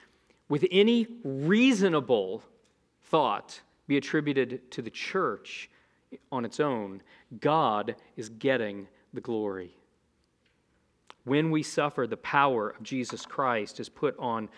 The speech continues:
glorious display. This is, it's important for us to recognize this because, uh, boots on the ground here, right? Daily living. Uh,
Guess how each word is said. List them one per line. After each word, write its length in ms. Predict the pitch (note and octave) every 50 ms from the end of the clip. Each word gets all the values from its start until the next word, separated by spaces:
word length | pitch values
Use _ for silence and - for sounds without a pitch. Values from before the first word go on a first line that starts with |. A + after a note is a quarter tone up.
| - - - - -
glorious 760 | B2 A2+ B2 C3+ C#3 C3+ A#2 G#2+ G2+ G2+ G2+ - - - - - - - _ _ -
display. 760 | B2+ A#2 - - - - - A#2+ A2+ A2+ G#2+ G#2 G2+ F#2 - - _ _ _ _ _ _ _ _ _ _ _ _ _ _ _ - - _ _ _ _ _ _ _ _ _ _ _ _ _ _ _ _ _ _ _ _ _ _ _ _ _ _ _ _ _ _ _ _ _ _ _ _ _ _ _ _ _ _ _ _ - - D#3
This 220 | C#3+ D3 C#3+ -
is, 260 | - C3+ - - - -
it's 160 | - E3+ E3+ -
important 460 | A3+ G#3 - - A#3 A#3 G#3+ G3+ -
for 100 | - G3
us 140 | F3+ E3+ -
to 100 | - E3
recognize 560 | E3 F#3 F#3 - F#3 D#3 D#3+ D3 C3+ B2 -
this 240 | - C#3 B2+ A#2 -
because, 460 | - D3+ C#3 - E3 C#3+ C3 - - - - - - - -
uh, 80 | - E3 F3+ F#3+ F3+ F3 F#3+ E3+ D#3+ F#3
boots 440 | D#3+ C3 - G3 A#3 B3+ B3 - A3 -
on 160 | F#3+ G3+ G3
the 60 | F#3+
ground 440 | F3 F3+ G3 F#3 F3+ E3+ C#3+ B2+ A#2+
here, 280 | - - C#3 B2 A#2 A2+
right? 420 | B2+ C#3 C#3+ D#3 E3 - C#3+ C3
Daily 400 | - E3 E3+ G3+ A3 A3+ A#3 A3+
living. 520 | G#3 G3+ G3+ G#3 F3 D3+ D3+ B2+ A#2 G#2+ - - - - - _ _ -
Uh, 140 | F3 E3+